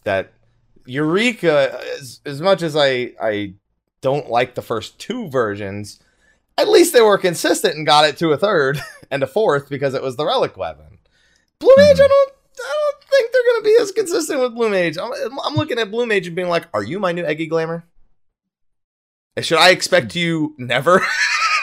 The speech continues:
Speaker 2: Yeah.
Speaker 1: I get one update and I'll never see you again.
Speaker 2: It's just, it's really hard to, to tell one way or the other. And that's why I'm just kinda sitting here like, I'm not gonna hate on it.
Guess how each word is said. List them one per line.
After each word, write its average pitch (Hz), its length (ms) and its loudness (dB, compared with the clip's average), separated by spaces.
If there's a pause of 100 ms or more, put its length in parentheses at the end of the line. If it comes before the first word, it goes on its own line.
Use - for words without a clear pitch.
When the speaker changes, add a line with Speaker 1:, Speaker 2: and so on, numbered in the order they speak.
(400)
Speaker 2:
Yeah. 110 360 -2 (260)
Speaker 1:
I 165 100 2
get 165 220 4
one 156 260 2
update 165 500 2
and 117 80 -6
I'll 113 140 -6
never 139 260 0
see 147 260 -4
you 147 140 0
again. 143 460 -4 (560)
Speaker 2:
It's 131 120 -4
just, 165 200 -4
it's - 200 -2
really 120 320 -2
hard 123 260 -2
to, 123 280 -2
to 110 160 -8
tell 120 300 0
one 107 260 0
way 104 140 0
or 107 60 0
the 98 160 -2
other. 98 460 -4
And 101 160 -4
that's 107 240 -4
why 104 220 0
I'm 101 240 -2
just 104 260 -4
kinda 95 220 -4
sitting 95 240 -4
here 98 180 -2
like, 92 320 -6 (460)
I'm 127 160 -2
not 135 200 -2
gonna 101 180 -4
hate 147 220 0
on 170 140 -2
it. 196 200 -6